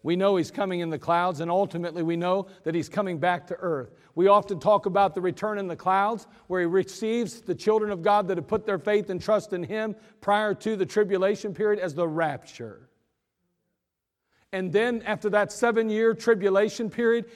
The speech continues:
he's literally gonna come down to the earth. He's literally gonna s-, establish himself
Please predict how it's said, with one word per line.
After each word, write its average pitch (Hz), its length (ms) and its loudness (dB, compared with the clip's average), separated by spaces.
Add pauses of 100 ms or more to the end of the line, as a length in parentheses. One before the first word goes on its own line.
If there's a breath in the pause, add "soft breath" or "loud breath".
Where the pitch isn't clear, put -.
(120)
he's 190 240 -4
literally 226 300 2
gonna 202 220 -2
come 233 340 -2
down 214 360 0
to 196 100 -4
the 190 200 -6
earth. 190 380 2 (920)
He's 202 220 -2
literally 240 300 6
gonna 208 240 0
s-, - 200 -8
establish 220 680 0 (300 loud breath)
himself 226 640 2